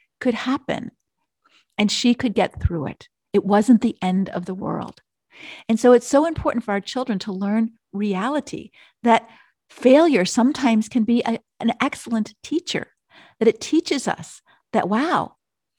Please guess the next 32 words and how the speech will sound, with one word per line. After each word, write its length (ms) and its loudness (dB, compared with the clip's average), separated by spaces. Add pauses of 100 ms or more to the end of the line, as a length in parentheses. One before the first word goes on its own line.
(200)
I 80 8
do 200 8
have 180 4
to 160 -4
study 220 6
for 120 4
my 160 6
test 400 0
in 140 2
order 160 2
for 100 -4
me 100 2
to 220 -2
pass. 380 -6 (580)
Not 420 4 (120)
that 120 2
I'm 180 2
stupid 760 0
and 140 -4
I 160 -2
can't 460 -10 (320)
do 200 0
it. 280 -12 (420)
Sometimes 500 0
practice, 760 -4
helping 340 -2
a 60 -2
child 480 -2 (320)
learn 380 2
something. 360 -2 (120)
For 120 -2
example, 560 -2